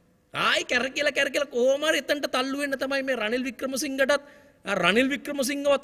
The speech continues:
ඇමරිකන් විරෝධියෙක් බවට පත් කළා මේ දඟලන්නේ ඒකට. ඈ? අපි දැක්ක කොහෙද මන් දන්නේ නැහැ කතාවක කියනවා මේ ගොයියා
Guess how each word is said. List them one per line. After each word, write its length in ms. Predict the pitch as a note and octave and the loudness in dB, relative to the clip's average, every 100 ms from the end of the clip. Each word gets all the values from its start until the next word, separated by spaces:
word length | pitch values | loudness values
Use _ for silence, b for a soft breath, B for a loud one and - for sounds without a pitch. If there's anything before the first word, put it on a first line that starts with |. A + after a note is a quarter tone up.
| - | 0
ඇමරිකන් 460 | G#3+ B3 C4+ C#4+ C4+ | 2 2 2 0 0
විරෝධියෙක් 460 | C4+ C4+ C4+ C4+ | 2 2 2 -2
බවට 280 | G#3+ C4 A#3+ | -2 -2 -2
පත් 180 | B3 A#3+ - | -4 -6 -2
කළා 220 | C4+ C4+ | -2 0
මේ 140 | C4 | 0
දඟලන්නේ 520 | A3+ A3+ A#3+ B3+ A3+ | 0 0 0 2 0
ඒකට. 220 | E3 C3+ A#2 | 0 -4 -10
ඈ? 1600 | - _ _ _ _ _ _ _ _ _ _ _ _ _ D#3 A#3+ _ _ _ _ _ | -14 _ _ _ _ _ _ _ _ _ _ _ _ _ -20 -20 _ _ _ _ _
අපි 80 | B2+ | -8
දැක්ක 220 | C3+ D3 | -8 -6
කොහෙද 260 | D3 C#3+ C#3+ | -4 -2 -2
මන් 160 | D3 D3 | -4 -4
දන්නේ 160 | D3+ D#3 | -4 -4
නැහැ 160 | D3 | -6
කතාවක 400 | C3 C3 C3 C3+ C#3 | -6 -4 -2 -2 -6
කියනවා 320 | D3 D3 C#3+ | -6 -4 -4
මේ 160 | A#2+ A#2+ | -4 -6
ගොයියා 420 | A#2+ A#2+ D#3 | -6 -6 -6